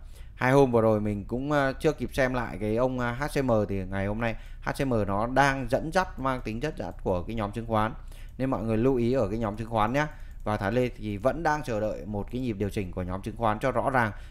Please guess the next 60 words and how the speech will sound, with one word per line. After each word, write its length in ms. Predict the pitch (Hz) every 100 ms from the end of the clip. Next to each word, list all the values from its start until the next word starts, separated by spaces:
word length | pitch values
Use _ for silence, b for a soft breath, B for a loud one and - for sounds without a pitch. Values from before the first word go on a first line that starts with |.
| B
đi 180 | 143 143
cùng 320 | 139 113 104
với 260 | 107 110
là 120 | 139 113
V 80 | 123
N 60 | 131
Dex 140 | 147 - B B
thì 120 | - 110
nó 160 | 110
sẽ 320 | - 135 151
đồng 200 | 147 120
pha 160 | 113 135
hơn. 220 | 139 147 - b b b -
À, 480 | 95 107 110 107 101 95 - b b b b -
còn 180 | 120 113
thời 140 | 123
điểm 200 | 117 98
hiện 120 | 107
nay 180 | 135 139
như, 220 | 139 139
à, 200 | 135 127
H 140 | 127 165 165 160
C 120 | 143
M 60 | 123 110
thì 80 | 104
chắc 220 | 147 147
có 100 | 131
lẽ 300 | 131 127 139
cũng 260 | 139 131 147
chỉ 180 | 120 92
là 120 | 95
một 160 | 95 -
cổ 100 | 90
phiếu 180 | 98 113
để 180 | 104
đà-, 300 | 92 90 90 87
để 140 | 95
ngắm 260 | 92 101 135
mà 100 | 131
thôi. 160 | 139 135 B B -
Chứ 140 | 120
còn 160 | 120 104
lại, 280 | 82 98
à, 200 | 95 95 92
quan 120 | 120
điểm 160 | 104 85
của 60 |
Thái 140 | 90 107
Lê 140 | 120
tầm 320 | - 110 95 - B B B
sau 180 | - 147
khi 160 | 147
đã 100 | 131
kéo 320 | 123 135 117 135
như 180 | 143
thế 140 | 139 131
này 260 | 131 110 92 - - 110
ngày 180 | 123 117
hôm 240 | 139 143
qua, 400 | 139 139 139